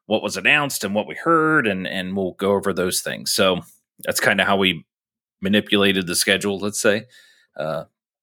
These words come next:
so we don't have, like, a show two days before E three and then have to wait three or four days after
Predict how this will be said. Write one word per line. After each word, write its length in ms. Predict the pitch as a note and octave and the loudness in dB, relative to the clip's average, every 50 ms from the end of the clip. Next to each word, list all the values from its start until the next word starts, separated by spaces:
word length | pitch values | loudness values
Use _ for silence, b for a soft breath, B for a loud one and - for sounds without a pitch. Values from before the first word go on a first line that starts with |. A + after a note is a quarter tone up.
| _ _ _ _ _ _ _ | _ _ _ _ _ _ _
so 180 | - - - A2+ | -2 2 2 4
we 160 | A2 G#2+ G#2+ | 4 4 4
don't 200 | G2 G#2+ G2 F2+ | 2 2 2 4
have, 180 | G2+ G#2 G2+ F#2 | 2 2 2 2
like, 140 | F2+ F2+ | 2 0
a 60 | - F2+ | 2 2
show 280 | - - G#2 G2 F#2+ | 4 4 4 4 2
two 220 | E2 - - G#2+ G2 | 2 0 0 2 2
days 200 | G2 G2 E2+ - | 2 2 2 0
before 280 | G2 E2+ - G#2+ G2 | -2 -2 0 0 0
E 180 | C2+ F#2+ G2 - | 0 0 -2 -2
three 240 | - - G2 F#2+ F#2+ | 0 0 2 2 2
and 80 | F2 | 2
then 80 | F#2 F2+ | 2 2
have 160 | F#2+ G2+ F2+ | 0 0 -2
to 60 | - F2 | -2 -2
wait 300 | F2+ F2+ F2+ - - - | 0 0 0 0 -4 -8
three 400 | - - - - G2+ F#2+ F#2+ F#2+ | -12 -12 -10 -6 -2 0 2 2
or 80 | F2 | 2
four 200 | - - G2 F#2+ | 0 0 0 0
days 380 | F2+ F2+ F2 F2+ F2+ E2 - - - - | 0 0 0 0 0 -2 -4 -6 -2 0
after 520 | E2 E2 E2+ - - G2 F#2+ F#2+ F2+ - | 4 4 4 2 2 -2 -2 -2 -4 -8